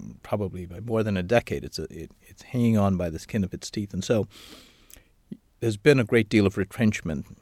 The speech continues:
I can't speak very much for the print, uh, side of this business, but it's,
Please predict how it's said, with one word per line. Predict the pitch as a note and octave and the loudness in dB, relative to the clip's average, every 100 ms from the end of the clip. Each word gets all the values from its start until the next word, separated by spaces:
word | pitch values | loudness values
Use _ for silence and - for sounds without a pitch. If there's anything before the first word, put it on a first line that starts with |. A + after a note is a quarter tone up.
| - - | -12 -8
I | G2 | -6
can't | - C#3+ A#2+ | -2 0 0
speak | - A2+ | 0 0
very | - G2 F#2 | 4 4 4
much | F2 - | 2 -4
for | - | -12
the | - | -12
print, | - G2+ - - - _ _ _ _ - | -4 -4 -4 -8 -10 _ _ _ _ -16
uh, | - - - D2 | -16 -14 -14 -16
side | G2 - A2+ A#2 | -4 4 6 6
of | - | 2
this | F2+ | -4
business, | - F#2+ - F#2+ - | 0 0 2 -2 -2
but | G#2+ | 0
it's, | G2+ G2+ - | 0 -2 -10